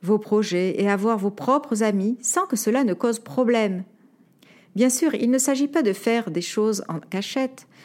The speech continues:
ou de dissimuler vos faits et gestes à votre partenaire sous prétexte que vous voulez être indépendante.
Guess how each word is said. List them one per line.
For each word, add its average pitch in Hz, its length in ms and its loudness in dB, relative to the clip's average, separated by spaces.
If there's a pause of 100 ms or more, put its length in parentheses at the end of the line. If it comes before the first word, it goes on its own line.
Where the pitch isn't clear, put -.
(240)
ou 208 60 0
de 196 120 4
dissimuler 196 640 2
vos 170 140 -4
faits 170 260 -2
et 165 80 -2
gestes 196 340 -2
à 165 40 -4
votre - 240 -10
partenaire 220 520 0
sous - 140 -10
prétexte 185 800 -4
que 208 100 -2
vous 202 180 0
voulez 196 380 2
être 165 240 -6
indépendante. 262 680 0